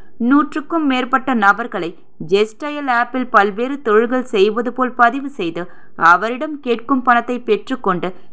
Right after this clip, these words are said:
யாருக்கும் எந்த பொருட்களையும் வாடகைக்கு அனுப்பாமல் ஏமாற்றி இருப்பது தெரிய வந்ததன் அடிப்படையில் அந்த நபரை கைது செய்து அவரிடம் இருந்த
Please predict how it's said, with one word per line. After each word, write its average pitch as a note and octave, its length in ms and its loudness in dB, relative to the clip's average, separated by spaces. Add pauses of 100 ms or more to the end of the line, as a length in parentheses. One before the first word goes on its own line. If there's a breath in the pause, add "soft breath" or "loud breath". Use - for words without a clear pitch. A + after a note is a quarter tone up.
(120)
யாருக்கும் C4+ 640 4
எந்த A3+ 320 0
பொருட்களையும் G3+ 680 2 (160)
வாடகைக்கு G#3+ 680 2
அனுப்பாமல் A3 680 2
ஏமாற்றி A#3 500 2
இருப்பது A#3 440 -2
தெரிய C4+ 400 0
வந்ததன் A3 500 0
அடிப்படையில் G3 580 -6 (380 soft breath)
அந்த D4 340 4
நபரை F#3+ 380 -2 (140)
கைது A#3+ 400 2
செய்து C4 400 -4
அவரிடம் G#3+ 520 4
இருந்த F3+ 380 -4